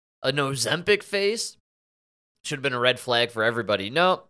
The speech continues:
no, everybody dismissed any kind of side effect that may have existed with this drug.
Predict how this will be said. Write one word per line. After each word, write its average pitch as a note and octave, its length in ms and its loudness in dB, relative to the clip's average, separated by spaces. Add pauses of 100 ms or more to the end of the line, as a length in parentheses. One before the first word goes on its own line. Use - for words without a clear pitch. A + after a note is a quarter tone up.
(520)
no, A#2 360 0
everybody F#3 540 2
dismissed D#3+ 680 0 (120)
any E3+ 280 2
kind E3 320 0
of D#3 140 0
side D#3 380 0
effect D3 340 -4
that B2 160 -2
may C#3 160 0
have D3+ 140 0
existed C3 440 -6
with C#3+ 140 -10
this C#3 140 -10
drug. A2+ 360 -2